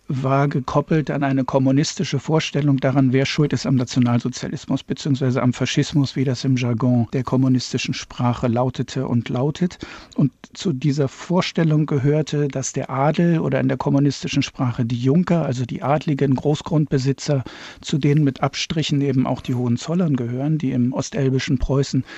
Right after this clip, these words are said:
zu den größten Grundbesitzern natürlich gehörten von alters her. Die Vorstellung war, man müsse diese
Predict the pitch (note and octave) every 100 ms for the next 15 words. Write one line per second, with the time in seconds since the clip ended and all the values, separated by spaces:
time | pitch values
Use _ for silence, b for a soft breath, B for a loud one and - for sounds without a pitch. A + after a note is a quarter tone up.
0 | B B - C#3+ C3 C3+ C3 - C3+ D3+
1 | C#3+ C3+ B2 C3 - C3+ B2+ - C3 B2+
2 | - A2+ A#2 C3+ D3+ - C3 C3+ C#3+ D3
3 | B2+ B2+ B2+ - B B B - - F3
4 | - D#3 D3 D#3 C#3 C3 C#3 - C3 C#3+
5 | D3+ D#3+ D3